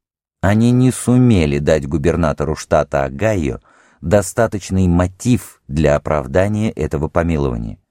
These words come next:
потому что в противном случае он освободил бы Б задолго до того, как на сцене появился я и попросил об этом.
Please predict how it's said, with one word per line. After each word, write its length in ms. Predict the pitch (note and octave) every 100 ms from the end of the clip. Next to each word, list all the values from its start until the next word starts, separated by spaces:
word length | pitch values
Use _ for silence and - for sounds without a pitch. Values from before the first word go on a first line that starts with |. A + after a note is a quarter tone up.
| _ _ _ _
потому 300 | - D#2 D2+
что 320 | - E2 D2+
в 100 | -
противном 600 | - D#2+ D#2 D3 C#3 D2+
случае 640 | C2 D2+ C#2 - B1 A1+ G1+ _ _ _
он 160 | E2 E2+
освободил 640 | E2 E2 C#2+ D2 D#2 A2
бы 160 | G#2+ D2+
Б 280 | C2 F#2
задолго 640 | G#2+ F2 B1+ D#2+ G2+ F#2 C2
до 100 | B1+
того, 300 | C2 D#2+ B2+
как 220 | E2+ -
на 100 | C2
сцене 360 | - D2+ C#2+
появился 580 | C#2 C2+ C2+ C#2 C2+ -
я 320 | B1 B1 C2
и 160 | C#2 E2+
попросил 560 | F#2 - A#2 - F2 -
об 100 | A1
этом. 320 | - B1+